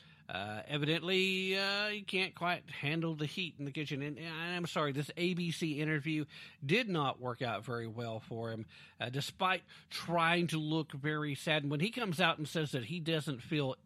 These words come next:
any responsibility for the event, uh, uh, wrong thing. If you want to say that you don't feel like you have culpability,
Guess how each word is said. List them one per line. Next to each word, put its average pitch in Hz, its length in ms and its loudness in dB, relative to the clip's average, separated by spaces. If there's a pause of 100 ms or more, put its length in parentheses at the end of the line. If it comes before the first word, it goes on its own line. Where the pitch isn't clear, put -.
any 165 420 0 (360)
responsibility 147 1120 0
for 156 160 -2
the 151 140 0
event, 156 340 2 (480)
uh, 151 80 -2 (100)
uh, 170 120 -4
wrong 180 420 2
thing. 143 240 2 (220)
If 147 160 2
you 214 120 4
want 302 180 4
to 180 60 4
say 185 220 2
that 151 160 -2
you 160 140 -2
don't 156 200 2
feel 165 220 2
like 135 220 2
you 135 100 0
have 117 320 -4
culpability, 123 920 -2